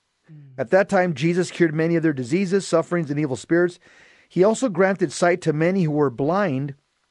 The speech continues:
Speaker 2: and he said to them in reply, "Go and tell John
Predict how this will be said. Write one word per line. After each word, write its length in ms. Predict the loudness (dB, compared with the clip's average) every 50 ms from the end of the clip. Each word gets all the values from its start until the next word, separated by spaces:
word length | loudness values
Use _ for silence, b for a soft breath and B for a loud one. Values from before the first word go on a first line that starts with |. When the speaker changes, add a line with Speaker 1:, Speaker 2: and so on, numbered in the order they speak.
| _ -4
Speaker 2:
and 100 | -2 -2
he 60 | -2
said 220 | -2 0 0 2
to 80 | 2 2
them 140 | 2 0 0
in 60 | -2
reply, 480 | -4 -4 -2 0 0 0 0 -2 -4 -8 b b b b b b b b b
"Go 180 | 2 2 2 2
and 120 | 2 0
tell 200 | 0 0 0 0
John 540 | 0 -2 -2 0 0 0 -2 -4 -6 -8